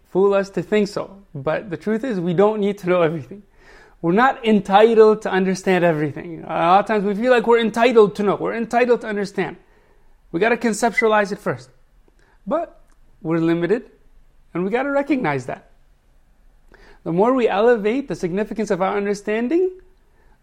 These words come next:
the more we inflate our own ego. Okay? It is dangerous to say, "I have to know. I have to understand.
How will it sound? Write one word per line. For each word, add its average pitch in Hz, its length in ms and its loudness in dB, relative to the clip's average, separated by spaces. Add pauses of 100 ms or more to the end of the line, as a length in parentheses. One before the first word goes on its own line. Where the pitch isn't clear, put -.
(200)
the 156 120 -2
more 220 300 2
we 220 140 -2
inflate 196 480 0
our 190 220 2
own 202 240 0
ego. 143 380 -4 (920)
Okay? 160 320 -2 (600)
It 170 80 0
is 175 140 0
dangerous 196 680 4 (120)
to 160 100 0
say, 214 460 4 (560)
"I 170 160 4
have 180 360 2
to 185 60 -2
know. 156 220 -2 (920)
I 156 100 0
have 190 260 6
to 208 80 2
understand. 185 500 0